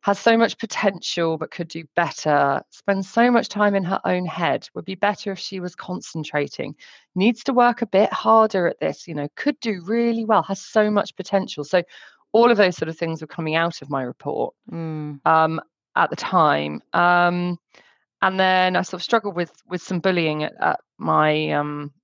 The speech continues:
Speaker 1: my first school, and then moved over into, onto a different school and got a really solid group of friends who were just great. Um, and I didn't, I didn't really do much work for G C S Es, but kind of passed them really well. And then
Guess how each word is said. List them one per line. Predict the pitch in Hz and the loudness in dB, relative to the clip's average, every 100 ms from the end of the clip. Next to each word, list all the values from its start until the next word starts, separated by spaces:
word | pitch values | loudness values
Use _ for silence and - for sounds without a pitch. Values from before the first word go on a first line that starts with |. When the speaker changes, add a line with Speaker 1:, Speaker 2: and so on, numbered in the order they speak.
| - | -4
Speaker 1:
my | 165 156 | -2 0
first | 160 160 156 | 2 0 0
school, | - 151 | -8 -6
and | 151 | -6
then | 151 | -6
moved | 151 151 | -8 -4
over | 156 151 | -4 -4
into, | 147 - - | -8 -10 -8
onto | 165 | -6
a | 170 | -6
different | 180 - | -8 -10
school | - 147 | -10 -8
and | 147 | -6
got | - | -4
a | |
really | 185 190 | -2 -2
solid | - - 170 151 147 - _ - | -4 -2 0 0 -4 -10 _ -12
group | 170 147 | -10 -8
of | 143 | -8
friends | - 147 139 135 | -2 -2 -2 -8
who | 151 | -8
were | 143 | -8
just | 139 - - - _ _ _ _ _ | -8 -10 -12 -20 _ _ _ _ _
great. | - 160 151 135 - - - - | -6 2 2 2 -4 -14 -18 -10
Um, | 165 160 160 160 160 - _ | -4 0 0 -2 -6 -10 _
and | 196 202 202 - | -4 -2 -4 -4
I | |
didn't, | 233 240 _ - | -4 -4 _ -4
I | |
didn't | 214 262 220 | -2 -2 -2
really | 214 | -2
do | 208 208 | -2 -4
much | 196 - | -2 0
work | 151 | -2
for | - | -2
G | - 156 | -12 -6
C | - | -2
S | 147 | -4
Es, | 151 147 | -4 -10
but | - - | -12 -8
kind | - 156 | -4 -4
of | 139 _ _ _ _ _ | -6 _ _ _ _ _
passed | - 165 160 | 0 2 2
them | 143 143 139 - | -4 -10 -10 -8
really | 139 151 | -6 0
well. | 208 208 | 4 4
And | 190 156 | 4 2
then | 143 | -2